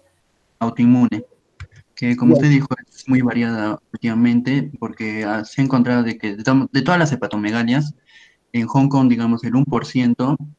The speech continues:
Speaker 1: tiene ese tipo de hepatitis, pero en lugares de Europa, como en Alemania, llega hasta sesenta por ciento, tre-, treinta y cuatro a sesenta por ciento. Entonces,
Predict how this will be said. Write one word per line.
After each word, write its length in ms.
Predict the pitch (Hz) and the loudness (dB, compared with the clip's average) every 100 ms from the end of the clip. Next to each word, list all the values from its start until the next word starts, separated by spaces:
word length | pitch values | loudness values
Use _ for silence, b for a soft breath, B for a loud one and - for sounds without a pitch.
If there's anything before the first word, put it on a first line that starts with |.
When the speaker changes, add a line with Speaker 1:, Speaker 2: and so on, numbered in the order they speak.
| _ _ _ _ _ _ _ | _ _ _ _ _ _ _
Speaker 1:
tiene 280 | - 123 123 | 2 6 6
ese 120 | 120 | 4
tipo 220 | 120 120 | 0 -2
de 60 | 107 | -2
hepatitis, 500 | 110 135 131 117 - | -2 -2 0 -2 -4
pero 240 | 117 110 | -6 -4
en 80 | 110 | -2
lugares 320 | 113 131 127 | 0 0 0
de 60 | 110 | -2
Europa, 680 | 107 117 113 120 147 - - | -2 -2 0 0 0 -4 -8
como 180 | 110 107 | -4 -2
en 60 | |
Alemania, 500 | 107 107 117 127 127 | -2 0 2 4 2
llega 300 | 113 117 110 | 2 0 0
hasta 460 | 104 - - 104 101 | -2 -4 -6 -4 -4
sesenta 440 | 104 113 131 123 117 | -6 -6 -2 0 -2
por 160 | 104 | -6
ciento, 260 | - 117 107 | -2 -4 -4
tre-, 200 | 110 104 | -10 -12
treinta 260 | - 107 107 | -8 -8 -6
y 60 | |
cuatro 260 | 107 131 123 | -4 -4 -4
a 20 | |
sesenta 380 | - - 120 117 | -10 -4 -4 -4
por 180 | - - | -10 -10
ciento. 280 | - 110 123 | -8 -8 -8
Entonces, 440 | 117 120 123 - | -14 -18 -20 -20